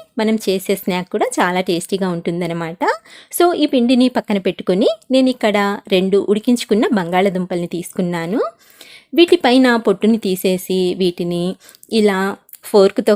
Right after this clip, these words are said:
కానివ్వండి, లేదా స్పూన్తో అయినా సరే, లేదా చేతితో అయినా సరే మెత్తగా మ్యాష్ చేసుకోండి. ఇక్కడ చూడండి, ఇలా మ్యాష్ చేసుకోండి, సరిపోతుంది. మరీ మెత్తగా అవసరం లేదండి. ఇలా మ్యాష్ చేసుకున్న తర్వాత ఇందులోకి హాఫ్ టీ స్పూన్ వరకు సాల్ట్ని యాడ్ చేసుకోండి.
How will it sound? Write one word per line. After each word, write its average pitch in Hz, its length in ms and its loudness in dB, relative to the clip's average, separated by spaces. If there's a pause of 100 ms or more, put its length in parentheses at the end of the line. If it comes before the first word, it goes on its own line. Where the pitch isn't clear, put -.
కానివ్వండి, 185 480 0 (100)
లేదా 247 220 4
స్పూన్తో 214 420 2
అయినా 185 180 0 (120)
సరే, 247 180 2 (220)
లేదా 240 200 4 (120)
చేతితో 190 400 2
అయినా 185 280 -2
సరే 185 200 0 (220)
మెత్తగా 196 320 -4 (100)
మ్యాష్ 180 280 -4
చేసుకోండి. 185 500 -2 (460)
ఇక్కడ 311 220 2
చూడండి, 302 340 4 (120)
ఇలా 220 200 4
మ్యాష్ 190 240 -2
చేసుకోండి, 208 380 0 (100)
సరిపోతుంది. 190 560 2 (200)
మరీ 196 140 -2 (140)
మెత్తగా 208 380 0
అవసరం 185 360 -4
లేదండి. 170 400 -2 (600)
ఇలా 370 180 6
మ్యాష్ 269 300 2
చేసుకున్న 262 360 4 (120)
తర్వాత 190 380 0 (300)
ఇందులోకి 185 460 0 (220)
హాఫ్ 208 260 2
టీ 190 160 0
స్పూన్ 226 280 0
వరకు 190 280 0 (220)
సాల్ట్ని 175 400 2
యాడ్ 175 240 -4
చేసుకోండి. 185 500 -4